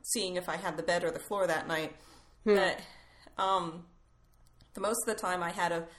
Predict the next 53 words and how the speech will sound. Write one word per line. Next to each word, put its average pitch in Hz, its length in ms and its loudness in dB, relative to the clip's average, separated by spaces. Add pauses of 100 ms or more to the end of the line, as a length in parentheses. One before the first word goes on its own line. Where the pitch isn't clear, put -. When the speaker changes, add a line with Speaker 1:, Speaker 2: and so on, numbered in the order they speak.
(200)
Speaker 1:
little 240 160 2
time 185 260 0
in 175 60 -4
the 170 80 -4
middle 170 200 0
of 170 80 0
the 226 80 -4
day, 247 380 0 (480)
and 226 480 -4
sometime 233 300 -2
at 220 100 -6
the 208 100 -4
end 208 80 -2
of 202 40 -14
the 185 120 -4
night 185 120 -2
when 196 100 -6
the, 180 120 -4 (200)
only, 190 260 -4
like, 165 240 -4
the 180 60 -6
game 180 400 -2
areas 151 460 -2
were 165 140 -8
open. 160 340 -6 (200)
Speaker 2:
Right, 170 640 -2
right. 160 400 -10 (140)
Speaker 1:
Which, - 180 -2
by 370 140 0
the 381 60 -2
way, 302 100 2
I 233 80 2
learned 240 220 0
how 254 80 0
to 208 60 -2
play 214 200 -2
Hanafuda. 196 560 0 (200)
Um, 165 340 2
I, - 100 -2
Koi - 340 4
Speaker 2:
Oh, 523 140 12
Speaker 1:
Koi, 285 160 10
Speaker 2:
that, 285 240 6
I, 302 160 6
that 320 60 4
is 254 100 -2
Speaker 1:
specifically. 214 680 2
Speaker 2:
a - 240 -14
fun 302 460 6
game 233 340 2
to 214 80 -8
play. 170 300 -6 (180)
Speaker 1:
Yes, - 180 0